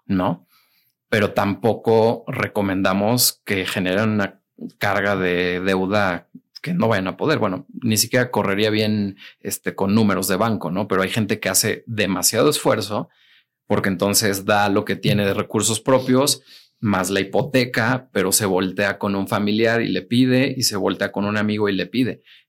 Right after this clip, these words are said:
Entonces ya trae ahí deuda mixta y, eh, n-, no, la verdad es que no es, no es recomendable. Mejor es ubicarlos en la realidad y que también vean l-, el inmueble como un vehículo de inversión y de, y ser,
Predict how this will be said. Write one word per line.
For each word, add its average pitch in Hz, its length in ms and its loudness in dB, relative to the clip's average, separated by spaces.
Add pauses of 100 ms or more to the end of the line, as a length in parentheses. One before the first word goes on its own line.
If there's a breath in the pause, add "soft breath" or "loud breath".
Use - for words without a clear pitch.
Entonces 107 400 0
ya 107 200 2
trae 98 280 0
ahí 95 260 2
deuda 107 420 2
mixta 131 600 4 (560 soft breath)
y, 95 760 0 (460)
eh, 139 140 -4
n-, 117 380 4
no, 127 440 4
la 113 240 0
verdad 127 200 2
es 131 140 2
que 131 160 0
no 123 280 4
es, - 480 0
no 123 180 4
es 120 80 0
recomendable. 104 600 0
Mejor 117 280 0
es 120 180 2
ubicarlos 113 720 -2
en 101 100 -6
la 95 120 0
realidad 95 580 -4 (960)
y 110 280 2
que 117 120 0
también 104 400 0
vean 113 420 0 (260)
l-, 104 280 -2
el 92 360 -2
inmueble 107 520 0
como 95 240 -2
un 110 200 0
vehículo 110 600 2
de 98 80 0
inversión 98 640 0
y 113 80 -2
de, 95 200 -2
y 123 120 -6
ser, 110 320 0